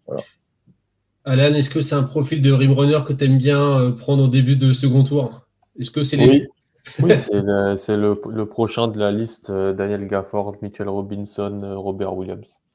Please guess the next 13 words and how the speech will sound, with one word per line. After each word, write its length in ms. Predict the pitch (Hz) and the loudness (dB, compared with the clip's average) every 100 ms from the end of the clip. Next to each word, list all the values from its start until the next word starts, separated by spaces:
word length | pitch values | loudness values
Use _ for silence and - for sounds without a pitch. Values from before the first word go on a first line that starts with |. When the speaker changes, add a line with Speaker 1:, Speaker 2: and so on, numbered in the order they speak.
| _ _ _ _ _ | _ _ _ _ _
Speaker 3:
C'est 100 | - | -20
ce 240 | - 98 | -12 -10
genre 280 | 95 98 95 | -8 -10 -10
de 260 | 98 95 95 | -10 -12 -12
joueur-là. 680 | 98 95 92 95 95 95 - _ _ _ _ _ | -14 -14 -12 -10 -10 -14 -18 _ _ _ _ _
Je 140 | _ _ - | _ _ -20
compare 320 | 101 110 104 | -10 -6 -4
pas, 80 | 143 | -4
hein, 100 | 123 | -4
mais 100 | 101 | -6
l'idée, 460 | 98 101 117 117 131 | -8 -6 -6 -4 -6
c'est 140 | 123 | -8
ça. 240 | 104 117 | -12 -14